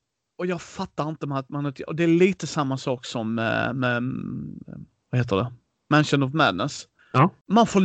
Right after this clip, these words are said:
Speaker 1: läsa så otroligt mycket.
Speaker 2: Ja. Jo. Jo.
Speaker 1: Eh, det är fortfarande kul. Det är fortfarande intressant. Men jag förstod frugan när hon sa, "Jäklar vad mycket det är att läsa."
Speaker 2: Mm,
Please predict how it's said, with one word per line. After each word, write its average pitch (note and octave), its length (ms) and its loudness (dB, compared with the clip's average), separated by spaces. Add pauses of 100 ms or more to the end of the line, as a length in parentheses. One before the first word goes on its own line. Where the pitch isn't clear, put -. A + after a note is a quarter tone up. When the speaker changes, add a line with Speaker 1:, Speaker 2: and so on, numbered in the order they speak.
(160)
Speaker 1:
läsa F3+ 540 2
så - 280 -12
otroligt C3 1120 -2
mycket. D3+ 420 -2 (200)
Speaker 2:
Ja. - 60 -10 (440)
Jo. G2+ 300 8 (480)
Jo. G2+ 160 8
Speaker 1:
Eh, F2 100 4 (300)
det C4 160 4
är B3+ 40 6
fortfarande A3 760 2
kul. C3+ 360 -6 (220)
Det G#3+ 140 -2
är G#3+ 40 0
fortfarande G#3 540 -4
intressant. C#3 600 -6 (360)
Men F3+ 140 -2
jag F#3 100 2
förstod F3 360 0
frugan D3+ 420 2
när B2+ 60 -4
hon C3 120 -4
sa, A#2 280 0 (360)
"Jäklar D#3 520 2
vad C3 140 -2
mycket C3+ 280 -4
det B2 80 0
är A2 100 -2
att G#2+ 60 -4
läsa." A#2 440 -6 (360)
Speaker 2:
Mm, F#2+ 260 4